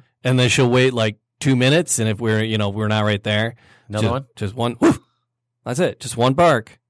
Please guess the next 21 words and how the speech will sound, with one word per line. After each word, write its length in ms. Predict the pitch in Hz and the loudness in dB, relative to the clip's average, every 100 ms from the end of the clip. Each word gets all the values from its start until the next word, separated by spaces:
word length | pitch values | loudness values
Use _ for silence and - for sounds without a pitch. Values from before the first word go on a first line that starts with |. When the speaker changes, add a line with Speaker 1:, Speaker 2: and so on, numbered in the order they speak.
| _ - | _ -6
Speaker 1:
And 140 | 120 | -4
it's 220 | 123 110 | -4 -2
like, 220 | 120 113 - | -2 -2 -6
<laughs> 60 | |
"Oh 80 | 135 - | -10 -4
my 100 | 294 | -4
God, 320 | - 269 131 - 131 - | 0 0 0 -4 -8 -2
open 220 | 202 202 | 0 0
the 80 | 135 | 0
door, 240 | 131 127 | 2 2
hug 160 | 104 107 | 2 0
her. 180 | 113 110 | 0 -2
You 220 | 113 294 | -2 -4
are 120 | 127 | -4
the 120 | 107 | -6
best 380 | 92 165 147 - | -8 -6 -6 -6
dog 460 | - 104 101 104 123 - | -6 -4 -4 -8 -10 -10
<laughs> 100 | - | -2
on 260 | 147 139 | 0 0
the 120 | 123 117 | -4 -6
planet." 580 | - 117 117 113 110 | -4 -4 -4 -4 -6